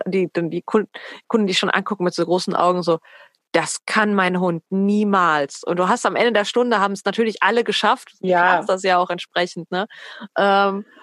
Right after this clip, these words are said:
Speaker 1: und die Leute dann mega, äh, glücklich sind und stolz sind und man selber freut sich einfach darüber, dass die Leute halt auch ein gutes Erlebnis hatten und, ähm, gestärkt aus der Stunde wieder rausgekommen sind. Äh, das ist schon eine echt coole Sache.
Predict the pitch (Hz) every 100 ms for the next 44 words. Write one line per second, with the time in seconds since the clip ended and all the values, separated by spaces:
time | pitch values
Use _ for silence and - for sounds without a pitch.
0 | - 202 220 208 233 226 220 208 214 226
1 | 240 226 214 - 202 190 202 247 269 233
2 | 220 214 208 180 - 202 240 - 208 208
3 | 185 196 190 190 185 - 196 196 196 -
4 | 190 196 190 190 190 175 175 180 175 175
5 | 190 180 170 170 180 180 180 185 190 190
6 | 180 180 170 170 170 165 - 170 170 170
7 | 170 - - 175 175 170 170 170 - 196
8 | 185 180 185 185 - 214 202 196 190 175
9 | 185 - - 185 175 170 170 170 _ -
10 | - - - - - - - 202 214 240
11 | 269 254 233 226 - - 240 214 180 180
12 | 151 151